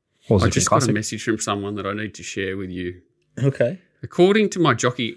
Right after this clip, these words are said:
Speaker 2: rating algorithms, Amy McLucas with her three kilo claim is equal to Bowman, McDonald and Rawiller. Does this sound
Speaker 3: <laughs>
Speaker 2: right to you?
Speaker 3: Who sent you that?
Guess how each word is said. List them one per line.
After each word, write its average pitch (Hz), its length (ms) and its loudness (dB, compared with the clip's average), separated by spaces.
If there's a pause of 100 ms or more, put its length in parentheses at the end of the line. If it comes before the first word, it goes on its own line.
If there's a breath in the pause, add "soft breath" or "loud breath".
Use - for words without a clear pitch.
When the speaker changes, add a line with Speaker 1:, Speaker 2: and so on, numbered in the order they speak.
Speaker 2:
rating 120 320 2
algorithms, 107 800 -4 (180)
Amy 143 280 2
McLucas 117 680 0
with 107 200 -4
her 107 120 4
three 127 260 -2
kilo 110 300 2
claim 107 420 0
is 92 160 -6
equal 120 320 0
to 104 60 -2
Bowman, 117 420 0
McDonald 107 420 -2
and 101 160 -2
Rawiller. 101 520 2
Does 107 180 -4
this 139 200 0
sound 113 420 2 (200)
Speaker 3:
<laughs> - 180 -12
Speaker 2:
right 107 300 4
to 110 120 -4
you? 98 320 0 (680 loud breath)
Speaker 3:
Who 330 140 2
sent 208 260 -2
you 147 180 0
that? 139 400 -2